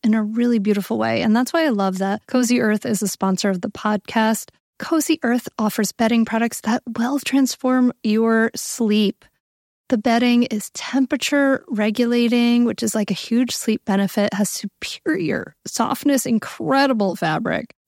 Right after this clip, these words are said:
and incredibly high quality. All the products come with a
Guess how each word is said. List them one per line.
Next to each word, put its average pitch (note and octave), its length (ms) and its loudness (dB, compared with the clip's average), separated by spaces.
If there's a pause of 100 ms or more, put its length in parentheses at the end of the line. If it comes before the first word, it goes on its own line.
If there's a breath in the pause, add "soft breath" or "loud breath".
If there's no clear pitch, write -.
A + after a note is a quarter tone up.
and B3+ 260 4 (180)
incredibly E4+ 600 2
high G#3 440 -2
quality. G#3 880 0 (260)
All C#4+ 220 4
the G4 120 -8
products F#4 380 0
come C#4 340 2
with A#3 360 2
a B3 100 0